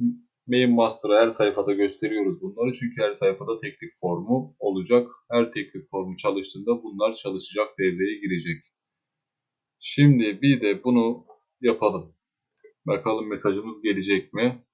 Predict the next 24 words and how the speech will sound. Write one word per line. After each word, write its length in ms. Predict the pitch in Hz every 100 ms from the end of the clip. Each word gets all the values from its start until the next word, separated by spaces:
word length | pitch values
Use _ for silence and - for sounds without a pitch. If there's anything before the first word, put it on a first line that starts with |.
| _ _ _ _ _ _ _ _ _ _ _ _ _ -
Bildirimimiz 760 | 113 110 117 117 117 120 120 104
vardı, 380 | 95 92 120 120
teklif 340 | 113 - 120
formumuz 580 | - 101 95 90 90 90
vardı. 540 | 85 87 120 147 147 - _ _ - - _ _ _ _
Şu 240 | - 131
an 120 | 113
ikisini 340 | 107 - - 92
yaptık. 600 | 87 82 - 127 139 - - - _ _ _ _ _ _ _ _ _
Poyraz 600 | 117 117 117 120 117 -
Dik, 240 | 117 117
Poyraz 360 | 117 113 117 110
at 180 | 101 -
Gmail, 460 | 101 95 95 104 117
seksen 580 | - - 110 - 113 110
sekiz 360 | - - -
doksan 460 | 110 104 - 110 104
dokuz, 340 | 98 104 95 -
tamam, 360 | 104 98 95
dört, 320 | 104 110 104 _ - -
şey, 280 | 104 - - _
on 300 | 101 113 107
bir 100 | 98
hane. 640 | 92 90 90 120 127 -